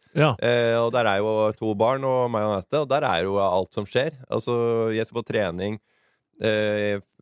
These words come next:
Speaker 2: "Pappa, jeg er sulten, hvor er du? Ta et knekkebrød", sier jeg.
Speaker 1: Ja.
Speaker 2: Eh, kom hjem, jeg spiser felles middag klokka åtte.
Speaker 1: Ja.
Speaker 2: Eh,
Speaker 1: Oi,
Speaker 2: senere på
Speaker 1: sent.
Speaker 2: kvelden.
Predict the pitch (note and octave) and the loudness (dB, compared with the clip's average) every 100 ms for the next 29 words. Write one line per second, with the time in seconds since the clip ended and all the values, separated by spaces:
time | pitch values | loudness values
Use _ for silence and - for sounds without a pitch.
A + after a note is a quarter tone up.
0 | G2+ G#2 A#2+ - G#2+ G#2+ G#2 G#2+ A2 G2 | -16 -2 -2 0 0 2 0 0 -2 -6
1 | - G#2 G#2 G2+ G2+ F#2+ G#2+ F#2+ F#2+ G#2 | -6 -4 -2 0 0 0 0 -2 -2 -4
2 | F#2 F#2 G#2 G#2+ A2+ B2 - _ - - | -6 -6 -4 -2 -4 -6 -16 _ -16 0
3 | C3 E3 G#2 G#2+ G#2 G#2 G2+ G2 G2 G2+ | 2 4 2 2 0 -2 -2 -4 -8 -4
4 | G#2 F2 F2+ A2 G#2+ G2+ G#2 G#2+ - F2 | -2 -2 -4 -2 -2 -2 -2 -4 -2 -4
5 | F2+ E2 D#2 D#2 E2 - C#2 - _ G3 | -4 -6 -8 -4 -4 -2 -8 -10 _ 0
6 | - B2+ - F2+ F2 E2+ F2+ C#3 A2+ E2 | 0 -6 -2 -2 0 -2 0 0 -2 -4
7 | C3 F#2 F#2 | -2 -2 -4